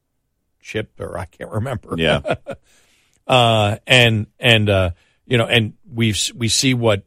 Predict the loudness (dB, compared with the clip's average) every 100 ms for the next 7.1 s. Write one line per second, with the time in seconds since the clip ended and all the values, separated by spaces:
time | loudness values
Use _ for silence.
0 | _ -6 0 2 2 0 -2 -2 -2 -2
1 | -2 -2 -4 -12 _ -8 -4 -4 0 0
2 | 2 -2 -4 -4 -2 -2 -2 -4 -8 _
3 | _ -10 -8 0 2 2 2 0 -2 0
4 | 2 2 0 -4 -2 -2 0 0 -4 -10
5 | -8 -4 -2 -4 -6 -10 -10 -2 -2 -2
6 | -6 -4 -4 -2 2 2 2 0 -2 0
7 | -4